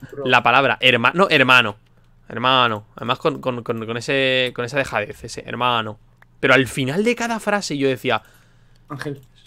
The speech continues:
Speaker 2: ¿Qué? No, sí, ya, sí, sí, sí nos hace falta. Pero es que nos hace falta también mucho.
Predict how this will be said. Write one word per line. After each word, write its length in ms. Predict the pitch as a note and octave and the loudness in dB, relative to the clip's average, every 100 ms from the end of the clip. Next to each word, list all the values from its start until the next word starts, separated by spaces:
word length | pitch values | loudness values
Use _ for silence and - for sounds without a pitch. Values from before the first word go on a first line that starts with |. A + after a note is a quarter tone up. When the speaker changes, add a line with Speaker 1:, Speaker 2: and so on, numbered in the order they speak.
| - - | -14 -6
Speaker 2:
¿Qué? 200 | C#3+ - _ _ _ _ _ _ _ _ _ _ - - _ _ _ _ _ _ _ _ _ _ _ _ - | -6 -6 _ _ _ _ _ _ _ _ _ _ -20 -20 _ _ _ _ _ _ _ _ _ _ _ _ 2
No, 140 | E3+ | 2
sí, 140 | G#3 A2+ | 2 0
ya, 280 | A2 F#2+ G3+ | 0 0 -2
sí, 260 | - G#2+ G#2+ | -6 -10 -10
sí, 340 | - G#2+ G2+ | -10 -10 -10
sí 160 | - A2 | -12 -12
nos 140 | G#2+ | -12
hace 180 | G2+ G#2 | -12 -8
falta. 260 | G#2+ A2 | -8 -8
Pero 100 | A2+ | -6
es 60 | A2+ | -4
que 40 | B2+ | -2
nos 80 | B2 | -2
hace 120 | C3 | 0
falta 200 | B2+ A#2+ | -2 -2
también 260 | A2 G2+ | -4 -6
mucho. 320 | G#2 B2+ - | -10 -10 -14